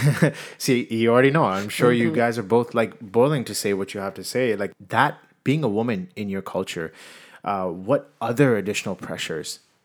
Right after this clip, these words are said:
Speaker 1: has that put towards your particular project?
Speaker 2: I guess from my experiences,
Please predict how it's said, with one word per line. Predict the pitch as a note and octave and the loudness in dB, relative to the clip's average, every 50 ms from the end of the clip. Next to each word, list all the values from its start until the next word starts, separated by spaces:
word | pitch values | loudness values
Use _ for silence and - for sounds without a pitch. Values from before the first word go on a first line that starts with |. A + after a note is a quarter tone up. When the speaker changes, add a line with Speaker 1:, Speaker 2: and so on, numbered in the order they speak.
| _ _ | _ _
Speaker 1:
has | - - A#2 A2+ G2 - - | -8 -4 -4 -4 -4 -4 -4
that | - G#2 G2 F#2+ F2+ E2+ - _ _ _ _ _ _ _ | -2 0 0 0 -2 -4 -6 _ _ _ _ _ _ _
put | - - B2 A#2+ - - | -2 0 0 0 0 -2
towards | - A2+ G2+ F#2 G2 G2 G2 F#2+ F2+ - | -4 -4 -2 -2 -2 -2 -2 -4 -4 -6
your | F#2+ F#2+ F#2 F2+ | -6 -6 -6 -6
particular | - - - - G2 F2+ - F2+ F2 E2 | -8 -12 -14 -12 -12 -10 -8 -8 -8 -8
project? | D#2 - - E2 D#2+ E2+ - C#2 - - _ _ _ _ _ _ _ _ _ _ _ _ _ F3+ | -8 -8 -6 -6 -6 -6 -6 -10 -12 -12 _ _ _ _ _ _ _ _ _ _ _ _ _ 0
Speaker 2:
I | F#3+ | 2
guess | F#3 A3 A3 | 2 2 0
from | A3 - G#3+ F#3 | 0 0 0 2
my | D#3 D3+ D3 D#3 | 4 4 4 4
experiences, | F3 F#3 F#3 - - G3 F#3+ G3 G#3+ G#3+ A#3 A#3+ B3+ C4 B3+ | 2 0 -2 -4 -4 -2 -2 -2 -2 -2 0 0 -2 -2 -4